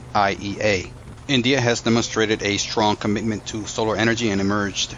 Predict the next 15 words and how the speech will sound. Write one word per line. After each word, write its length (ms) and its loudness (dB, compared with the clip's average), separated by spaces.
as 380 2
a 140 -2
global 340 0
leader 320 0
in 60 -2
its 180 -4
adoption. 520 -2
The 80 -10
country 260 -2
has 140 -2
set 260 0
ambitious 580 -2
renewable 480 0
energy 420 -2
targets. 560 -4